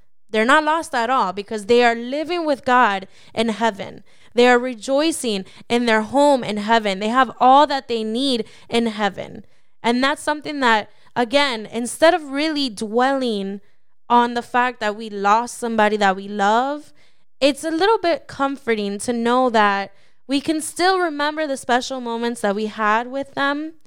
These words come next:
and we can still gov-, get, uh, we can still give God praise because we know that they're in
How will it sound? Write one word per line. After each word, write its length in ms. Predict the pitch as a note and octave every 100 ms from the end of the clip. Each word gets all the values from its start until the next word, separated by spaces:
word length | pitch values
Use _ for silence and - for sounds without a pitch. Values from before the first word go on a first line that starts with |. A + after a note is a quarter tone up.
| - - - -
and 180 | B3+
we 120 | B3+ C4
can 160 | C#4
still 360 | C4 - D4 D#4
gov-, 400 | C4 C4 B3 - G#3+
get, 280 | C#4 D4+ B3+ - - -
uh, 100 | G#3
we 140 | B3+
can 180 | C#4 B3+
still 420 | - C#4+ E4 F4
give 360 | B3+ C#4+ C#4+ B3+
God 380 | A#3+ A#3 A#3
praise 800 | - - A3 G3+ - - - - - - - -
because 360 | - B3 C4+ A3+
we 100 | B3
know 640 | B3 C4 C4+ A#3+ G#3+ G#3 G#3
that 260 | G#3+ G3+
they're 280 | A3+ A3 A3
in 460 | - G#3+ G#3 G#3